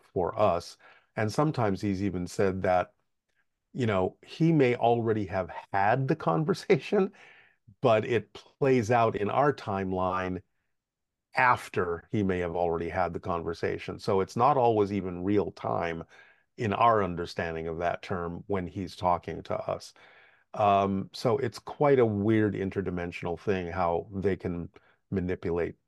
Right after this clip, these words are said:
uh, space and time to be able to communicate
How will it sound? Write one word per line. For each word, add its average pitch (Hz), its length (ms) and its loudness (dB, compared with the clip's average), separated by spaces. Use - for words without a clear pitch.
uh, 85 200 -6
space - 420 -6
and 90 140 -8
time 82 340 -6
to - 120 -18
be 92 100 -8
able 85 240 -6
to - 140 -16
communicate 113 640 0